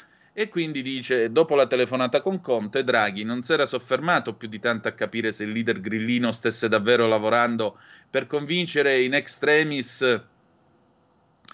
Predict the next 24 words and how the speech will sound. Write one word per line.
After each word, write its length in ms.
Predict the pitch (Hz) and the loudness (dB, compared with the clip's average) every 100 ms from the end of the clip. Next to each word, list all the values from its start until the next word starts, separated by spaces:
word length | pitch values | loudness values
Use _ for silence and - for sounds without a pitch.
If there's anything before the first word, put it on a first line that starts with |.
| - - - - - | -20 -20 -20 -20 -8
in 120 | 147 | 0
extremis 640 | 160 - - 175 175 156 147 | 0 0 2 2 2 -2 -8
i 100 | 135 | -4
suoi 340 | 160 165 156 | 2 4 2
a 60 | 139 | 2
dare 280 | 143 147 | 2 2
la 100 | 139 | 0
fiducia 360 | 135 131 147 143 | -2 -6 -4 -4
al 80 | 127 | -2
governo 500 | 131 143 156 139 123 | 2 4 2 0 -6
se 120 | 127 | -2
la 120 | 127 | -2
sua 340 | 117 135 131 110 | -2 -2 0 0
fosse 320 | 120 - 123 | -4 -4 -2
solo 300 | 123 117 110 | 2 0 2
tattica, 600 | 107 101 - 101 110 - | 2 0 -4 -4 -4 -2
e 120 | 131 | -4
siccome 420 | - 139 208 202 | -6 -2 0 2
più 160 | 151 165 | 0 2
delle 260 | 151 135 | 4 4
parole 360 | 123 131 139 123 | 4 4 4 4
valgono 360 | 120 127 113 113 | 2 0 0 -4
i 60 | |
comportamenti, 1000 | 107 113 135 135 202 151 110 104 - | -6 -6 -6 -2 0 0 -2 -4 -8